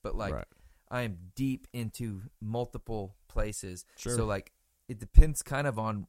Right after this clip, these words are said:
Speaker 1: what I'm feeling stuck in. If it's a personal, me, mental problem, which
Speaker 2: Yeah.
Speaker 1: I have, like,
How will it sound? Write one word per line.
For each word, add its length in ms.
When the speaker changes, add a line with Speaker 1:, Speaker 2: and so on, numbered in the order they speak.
Speaker 1:
what 180
I'm 140
feeling 240
stuck 320
in. 100
If 120
it's 120
a 100
personal, 680
me, 500
mental 400
problem, 540
which 220
Speaker 2:
Yeah. 80
Speaker 1:
I 80
have, 460
like, 260